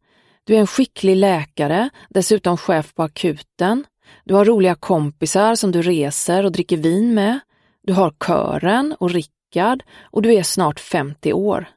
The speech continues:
Jag vill veta hur det känns och hur det kanske blir för mig. Jag ler. Men inte har du åldersnoja?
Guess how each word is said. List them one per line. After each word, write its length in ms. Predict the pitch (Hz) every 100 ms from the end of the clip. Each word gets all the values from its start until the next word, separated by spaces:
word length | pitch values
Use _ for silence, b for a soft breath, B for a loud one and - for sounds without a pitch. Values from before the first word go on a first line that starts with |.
| _ _ _ _ _ _ -
Jag 80 |
vill 120 | 220 226
veta 340 | 269 214 202
hur 100 | 214
det 120 | 214
känns 680 | - - 269 196 143 - - _ _ _ _
och 60 | 220
hur 60 | 233
det 100 | 226
kanske 280 | 233 214
blir 200 | 214 220
för 160 | - 220
mig. 500 | 214 269 302 - - _ _ _ _ _ _ _ _ _ _ _ _ -
Jag 220 | 175 160
ler. 420 | 156 151 151 151 _ _ _ _ _ _ _ _ _ -
Men 100 | - B B B _ _
inte 240 | 233 196
har 200 | 180 160 -
du 320 | 208 277 -
åldersnoja? 880 | 254 208 143 139 - 147 143 208